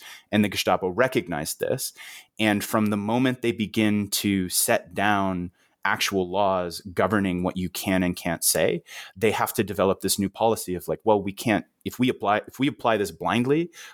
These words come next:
we're going to be punishing somebody who may be a, a loyal German or even a party member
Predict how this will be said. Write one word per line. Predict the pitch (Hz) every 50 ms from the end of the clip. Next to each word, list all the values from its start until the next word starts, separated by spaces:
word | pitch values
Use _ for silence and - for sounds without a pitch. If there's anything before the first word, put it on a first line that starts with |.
| - -
we're | 110 120 120 117
going | - 117 110 113 113 110 107 107
to | - - - 110 104
be | 92 85 95 92 87
punishing | - - - 110 104 101 - - 101 101 95 92 90 87 _ - - - - - - _ _ _ _ _ _ _ _ _
somebody | - - 120 113 107 110 107 101
who | 104 110
may | 104 107 107 104
be | 98 104 101 98 95 92 92 - - _ _ _
a, | - 95 92 80 -
a | 90
loyal | 90 87 101 107 104 101 95
German | - - 92 95 98 101 104 101 101
or | 101 - 80 90 87 85 82 82 82 82 -
even | 95 92 98 92 87
a |
party | 85 - - - 120 131 123
member | 95 87 80 78 82 85 92 95 117